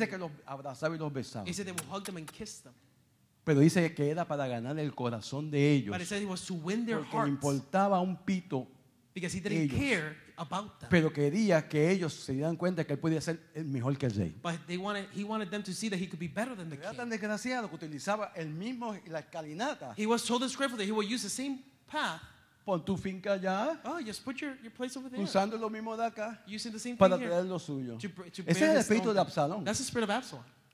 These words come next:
Speaker 2: Tú, tú tienes que orar, "Señor, líbrame del espíritu de Absalón y de Jezabel."
Speaker 1: You have to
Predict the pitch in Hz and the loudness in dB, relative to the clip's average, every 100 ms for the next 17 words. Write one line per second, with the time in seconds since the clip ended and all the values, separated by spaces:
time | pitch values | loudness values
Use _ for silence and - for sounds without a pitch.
0 | _ 160 165 - _ - 170 208 294 262 | _ -10 -10 -14 _ -4 -2 0 -2 2
1 | 202 208 202 180 226 226 254 240 196 208 | 4 4 4 2 4 4 4 2 2 0
2 | 214 196 175 151 175 185 254 202 160 - | 4 4 6 4 4 4 4 6 6 4
3 | 127 151 135 165 190 214 220 | 2 2 2 0 0 0 -2